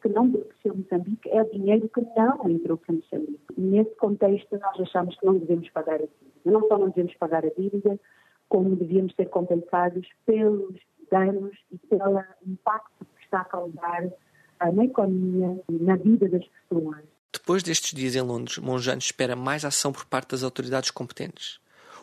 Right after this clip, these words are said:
Speaker 2: O principal objetivo desta viagem foi pressionar os governantes locais.
Speaker 1: Agora estamos em Londres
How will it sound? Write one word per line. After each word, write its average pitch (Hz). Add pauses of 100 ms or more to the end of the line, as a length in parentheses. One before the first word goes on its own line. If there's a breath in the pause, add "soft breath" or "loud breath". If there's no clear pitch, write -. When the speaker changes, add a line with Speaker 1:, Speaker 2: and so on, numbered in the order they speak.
Speaker 2:
O 131
principal 139
objetivo 127
desta 127
viagem 123
foi 135
pressionar 123
os 135
governantes 131
locais. 120
Speaker 1:
Agora 196
estamos 185
em 170
Londres 170